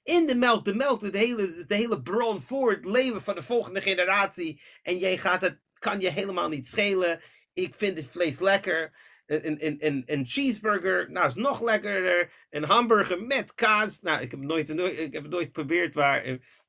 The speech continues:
het zal wel lekker zijn. Ik kan je, dat bete-, dat, dat me-, mengen van vlees met melk betekent, vertegenwoordigt het idee van, ik kan je niet schelen.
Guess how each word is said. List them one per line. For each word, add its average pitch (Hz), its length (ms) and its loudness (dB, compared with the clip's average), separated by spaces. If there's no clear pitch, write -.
het - 140 -18
zal 135 160 -2
wel 131 180 2
lekker 156 260 2
zijn. 151 300 2
Ik 214 260 -4
kan 254 220 2
je, 208 520 2
dat 180 120 2
bete-, 196 360 0
dat, 190 220 0
dat 170 260 0
me-, 240 600 6
mengen 226 640 4
van - 180 -12
vlees 247 360 -4
met 196 200 -2
melk 220 340 2
betekent, 220 640 -4
vertegenwoordigt 233 720 0
het 208 120 -10
idee 208 280 -2
van, 208 140 -6
ik 202 120 -10
kan 208 200 -4
je 220 100 -6
niet 208 180 -6
schelen. 208 600 -4